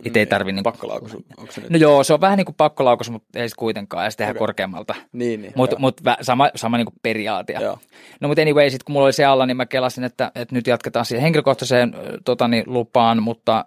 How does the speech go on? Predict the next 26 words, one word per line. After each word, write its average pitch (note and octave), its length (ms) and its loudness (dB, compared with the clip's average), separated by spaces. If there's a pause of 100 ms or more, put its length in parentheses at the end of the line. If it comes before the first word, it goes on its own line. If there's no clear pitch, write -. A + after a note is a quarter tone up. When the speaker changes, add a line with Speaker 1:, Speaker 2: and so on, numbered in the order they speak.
(120)
Speaker 1:
e-, G#2 160 -12
ennen A#2+ 320 0
kuin A2+ 220 -6 (120)
pääsin A#2 300 2
sitä A2+ 300 0
edes A2 220 -4
tekemään, A2+ 520 0
niin A2+ 160 -8 (640)
mä, A2+ 240 -2 (580)
äh, - 380 -12 (300)
niin A2+ 160 -10
kuin B2 100 -12
näitten A2+ 280 -2
mun A2 180 -2
outojen A2+ 500 2 (1040)
internationaalien A#2+ 1080 2 (240)
kontaktien B2+ 680 2
kautta A#2+ 360 2
sain, A#2+ 360 0
sain B2 240 0
tota A#2+ 200 0
mahdollisuuden A#2 580 -2
sitten, A2+ 320 -10
että A2+ 260 -10 (640)
saisin - 440 -8
hypätä A2+ 420 -2